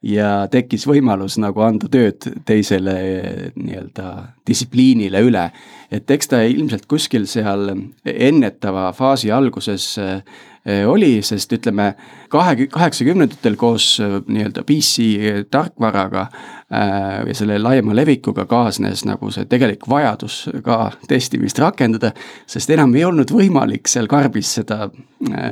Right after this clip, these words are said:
floppy diskil olevat tarkvara ära parandada. Ja, ja ilmselt ta seal kuskil tekkis. Nüüd kaheksakümnendatel see manuaalne testimine oli peamine ja kose mudel nii-öelda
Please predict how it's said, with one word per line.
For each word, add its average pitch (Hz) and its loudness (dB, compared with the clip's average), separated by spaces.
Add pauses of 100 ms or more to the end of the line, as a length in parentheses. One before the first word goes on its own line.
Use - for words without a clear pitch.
floppy 131 2
diskil 113 2
olevat 104 2
tarkvara 123 0
ära 104 0
parandada. 101 -4 (400)
Ja, 107 4
ja 107 0 (720)
ilmselt 151 2
ta 113 0
seal 120 2
kuskil 107 -4 (240)
tekkis. 123 -2 (500)
Nüüd 170 2
kaheksakümnendatel 190 2
see 127 4
manuaalne 160 4
testimine 123 0
oli 120 -2
peamine 139 4
ja 123 2
kose 165 0 (240)
mudel 131 2
nii-öelda 123 2